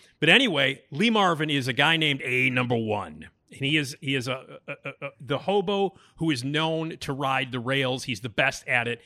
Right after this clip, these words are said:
and he challenges the Shack that he can ride the, the, this station. He can ride train number nineteen without Shack beating the hell out of him with a hammer and killing him. Um,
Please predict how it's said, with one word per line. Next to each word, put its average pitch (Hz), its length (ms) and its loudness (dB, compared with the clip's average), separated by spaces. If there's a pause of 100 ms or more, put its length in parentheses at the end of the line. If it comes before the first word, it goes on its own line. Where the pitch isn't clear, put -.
(140)
and 135 100 -4
he 131 120 -4
challenges 117 1040 0
the 127 80 -4
Shack - 520 0 (320)
that 120 140 0
he 151 160 -2
can 139 180 -4
ride 117 540 -4 (600)
the, 120 220 -2 (140)
the, 123 240 -8
this 123 360 0
station. - 360 0
He 143 120 -2
can 139 180 0
ride 143 240 4
train 131 260 -2
number 123 200 -4
nineteen 120 380 -4
without 117 260 -2
Shack - 340 0 (240)
beating 147 220 0
the 123 60 -2
hell 123 180 0
out 117 100 0
of 110 60 -6
him 113 80 -6
with 110 100 -4
a 107 60 -6
hammer 110 320 -6
and 95 80 -12
killing 160 260 -6
him. 90 140 -16 (680)
Um, 123 320 0